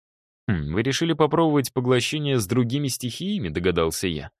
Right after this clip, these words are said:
«Но мой источник совершенно иной природы». «А вот и проверим»,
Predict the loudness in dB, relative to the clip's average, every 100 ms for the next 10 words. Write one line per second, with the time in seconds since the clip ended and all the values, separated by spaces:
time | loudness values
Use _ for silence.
0 | _ _ _ _ 0 0 0 2 2 2
1 | -2 -2 2 0 0 -2 0 2 2 0
2 | 2 2 2 -2 -6 -14 _ _ _ _
3 | _ -4 -2 0 0 0 0 0 2 0
4 | 0 -2 -6